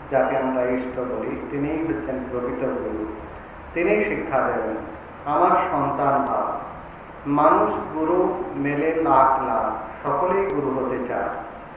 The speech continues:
শিষ্য কে হতে চায়? ঠাকুরও এটা একটা খুব সুন্দর কথা বলেছেন, গুরুর থেকে শিষ্য যদি আমরা না হতে পারি, শিষ্যেরও কিছু যোগ্যতা থাকা প্রয়োজন। আমি যদি না, আমি যদি না ঠিক ঠিক শিষ্য হতে পারি,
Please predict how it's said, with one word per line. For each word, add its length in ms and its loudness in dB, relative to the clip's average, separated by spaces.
শিষ্য 320 -2
কে 60 0
হতে 420 -2
চায়? 280 -4
ঠাকুরও 400 0
এটা 220 2
একটা 320 0
খুব 80 -4
সুন্দর 300 0
কথা 400 0
বলেছেন, 360 -4
গুরুর 380 4
থেকে 360 0
শিষ্য 380 -4
যদি 200 0
আমরা 260 4
না 240 2
হতে 260 -2
পারি, 360 2
শিষ্যেরও 440 -2
কিছু 380 -2
যোগ্যতা 420 0
থাকা 520 -2
প্রয়োজন। 340 -4
আমি 300 -2
যদি 180 -2
না, 140 0
আমি 280 -4
যদি 120 -4
না 220 0
ঠিক 100 -2
ঠিক 100 -8
শিষ্য 400 -6
হতে 260 -2
পারি, 300 0